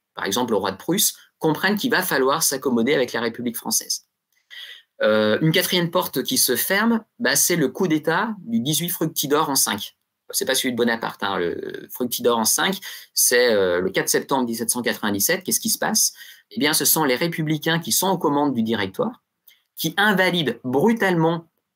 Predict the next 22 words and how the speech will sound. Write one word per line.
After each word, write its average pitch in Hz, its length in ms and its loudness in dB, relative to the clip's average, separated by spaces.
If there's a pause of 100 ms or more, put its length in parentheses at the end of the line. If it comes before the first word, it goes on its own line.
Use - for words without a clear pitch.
(120)
le 120 140 2
résultat 139 500 0
des 113 240 2
élections, 139 560 0 (380)
parce 143 180 0
que 185 120 0
ces 135 260 2
élections 131 440 2
donnaient 139 280 2
la 127 120 2
victoire, 120 540 0
euh, 104 40 2
légale 110 380 0
aux 120 80 2
royalistes 120 440 0
modérés. 107 420 0 (840)
Euh, 107 220 0
avec 147 220 0
ce - 100 0
coup - 140 -6
de 113 60 -6
force, - 460 -2